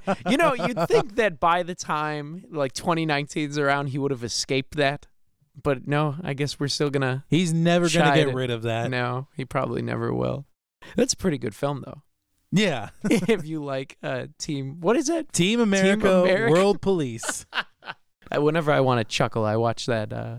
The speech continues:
Speaker 1: song on YouTube.
Speaker 2: Full of, uh, puppet on puppet violence,
Speaker 1: <laughs>
Speaker 2: which is the best kind of violence.
Speaker 1: Amen to that. So let's get into this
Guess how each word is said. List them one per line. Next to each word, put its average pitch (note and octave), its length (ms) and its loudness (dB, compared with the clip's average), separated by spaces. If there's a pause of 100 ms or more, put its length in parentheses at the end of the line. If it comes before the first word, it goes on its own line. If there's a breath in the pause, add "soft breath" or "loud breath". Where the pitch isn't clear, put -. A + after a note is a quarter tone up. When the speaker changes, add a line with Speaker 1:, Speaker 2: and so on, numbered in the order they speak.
Speaker 1:
song A#2 420 -2
on A2+ 200 -6
YouTube. A2+ 460 -6
Speaker 2:
Full D#3 280 4
of, D3 160 4
uh, C3+ 300 2
puppet E3+ 360 0
on D3 160 0
puppet D3 320 0
violence, A2 560 -2 (640)
Speaker 1:
<laughs> - 600 -4
Speaker 2:
which D3 180 0
is C3+ 80 0
the C#3 100 2
best C3 380 -2
kind A#2 240 -6
of A2+ 100 -4
violence. G#2+ 600 -4 (180)
Speaker 1:
Amen B2+ 460 0
to A2+ 160 -6
that. A#2 380 -2 (320)
So - 120 2
let's C#3 240 0 (160)
get C3+ 260 0
into C3 280 -2
this A2+ 400 -6